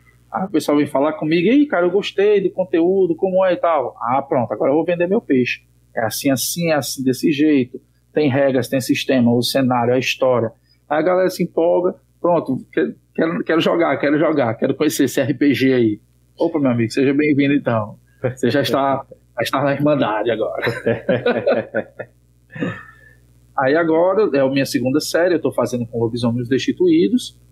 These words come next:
Eu quero fechar toda a, a linha storytelling, né? Quero pegar Lobisomens os Destituídos, Vampiro Hacking, Mago, Despertar, Changeling Sonhar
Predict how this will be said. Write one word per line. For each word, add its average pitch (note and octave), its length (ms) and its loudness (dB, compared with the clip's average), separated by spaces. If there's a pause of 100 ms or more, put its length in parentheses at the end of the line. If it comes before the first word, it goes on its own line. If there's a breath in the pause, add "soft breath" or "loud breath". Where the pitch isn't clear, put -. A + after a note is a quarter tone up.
(480)
Eu C3 100 -2
quero C#3+ 380 2
fechar C#3+ 720 -2
toda G3+ 440 2
a, C#3+ 460 -2
a B2+ 60 0
linha C3 160 0
storytelling, C#3+ 800 0
né? B2+ 240 -2 (380)
Quero A#2 180 0
pegar A#2+ 720 -2
Lobisomens B2+ 460 -2
os B2 100 -4
Destituídos, D3 960 0 (520)
Vampiro B2 400 0
Hacking, E3 640 0 (420)
Mago, D#3 480 0
Despertar, D3 960 -2 (240)
Changeling F#3 560 0
Sonhar E3 680 -2